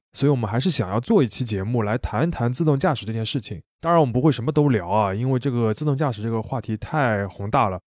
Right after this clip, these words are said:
我们也不是技术的专家，所以我们主要还是聚焦在三个问题，都是与自动驾驶的商业化运用相关的。首先就是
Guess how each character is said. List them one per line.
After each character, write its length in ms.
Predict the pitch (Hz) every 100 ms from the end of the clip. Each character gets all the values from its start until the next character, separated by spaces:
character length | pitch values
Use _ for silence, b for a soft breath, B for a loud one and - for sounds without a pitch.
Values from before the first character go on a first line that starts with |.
| -
我 80 | 104
们 120 | 131
也 40 |
不 120 | 110 123
是 100 | 143
技 160 | 190
术 100 | 135
的 80 | 110
专 160 | 131 131
家， 240 | 135 127 - _ -
所 120 | 143
以 60 | 165
我 60 |
们 120 | 135
主 180 | 113 107
要 120 | 139
还 140 | 151 127
是 100 | 135
聚 100 | 147
焦 120 | 143
在 120 | 143
三 220 | 120 180
个 80 | 190
问 180 | 151 104
题， 300 | - - 92 _ -
都 140 | 160
是 160 | 156 143
与 160 | 113 104
自 140 | 170
动 160 | 165 147
驾 180 | 170
驶 140 | 127 95
的 260 | 101 98
商 200 | 95 165
业 80 | 170
化 160 | 147 165
运 80 | 208
用 160 | 131
相 180 | 117 113
关 180 | 113 110
的。 160 | 90 - _ _ _ _ -
首 240 | - 104
先 220 | 113 208
就 180 | 208 190
是 580 | 135 156 139 127 117